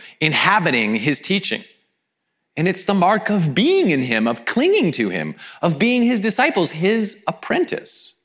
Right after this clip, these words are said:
One notable thing is that elsewhere in the gospel, in John fifteen, Jesus links the keeping of his word, links belonging to him to the keeping of his apostles' word. In John fifteen twenty, he says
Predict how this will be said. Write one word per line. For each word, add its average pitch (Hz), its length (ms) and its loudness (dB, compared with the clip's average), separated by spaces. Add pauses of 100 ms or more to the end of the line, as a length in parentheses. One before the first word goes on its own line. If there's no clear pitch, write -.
(1700)
One 165 360 0
notable 147 420 2
thing 165 340 0
is 117 240 -2
that 120 220 0
elsewhere 156 340 0
in 139 80 0
the 135 60 0
gospel, 135 320 0
in 107 140 -2
John 123 300 2
fifteen, 123 960 -4 (460)
Jesus 165 400 0
links 165 400 0
the 147 100 -2
keeping 175 400 -2
of 143 120 -2
his 175 340 -2
word, 78 440 -4 (540)
links 151 240 -2
belonging 165 560 2
to 131 140 -4
him 131 400 0
to 135 240 -4 (260)
the 139 80 -4
keeping 170 380 -4
of 120 160 -4
his 143 420 -4
apostles' - 880 -4
word. 57 240 -14 (720)
In 113 80 -2
John 135 240 2
fifteen 143 360 -2
twenty, 151 320 0
he 117 100 0
says 135 360 -2